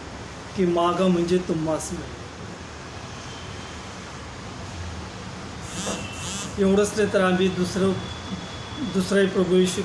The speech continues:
ख्रिस्ताचं अभिवचन आम्ही आठवतो की, प्रभू येशू ख्रिस्ताने म्हटलेलं आहे की, "माझ्या नावाने तुम्ही काहीही मागा." आणि आम्ही आमच्या मागण्या परमेश्वराला सादर करतो.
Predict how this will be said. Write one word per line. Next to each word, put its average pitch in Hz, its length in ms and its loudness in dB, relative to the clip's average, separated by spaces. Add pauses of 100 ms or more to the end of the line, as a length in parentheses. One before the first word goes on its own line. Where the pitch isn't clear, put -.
ख्रिस्ताचं 185 500 0
अभिवचन 160 580 -2
आम्ही 156 220 -2
आठवतो 160 480 -4 (1700)
की, 190 60 -2
प्रभू 190 300 4
येशू 214 220 4
ख्रिस्ताने 208 460 2
म्हटलेलं 175 440 2
आहे 151 180 -2 (1800)
की, 202 80 4
"माझ्या 185 640 4
नावाने 185 680 4
तुम्ही 202 500 2
काहीही 190 560 6
मागा." 165 420 2 (1800)
आणि 185 260 4 (140)
आम्ही 185 320 4 (120)
आमच्या 175 400 -2
मागण्या 165 500 -2
परमेश्वराला 156 840 -6
सादर 160 400 -6
करतो. 175 440 -6